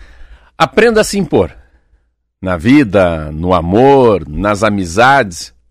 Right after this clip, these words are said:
até mesmo com sua família.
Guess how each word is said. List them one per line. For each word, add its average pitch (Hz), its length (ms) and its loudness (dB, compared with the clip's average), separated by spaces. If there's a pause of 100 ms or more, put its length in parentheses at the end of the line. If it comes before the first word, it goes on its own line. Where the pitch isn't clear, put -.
até 175 520 0
mesmo 123 580 -2
com 117 200 -8
sua 104 360 -6
família. 76 580 -10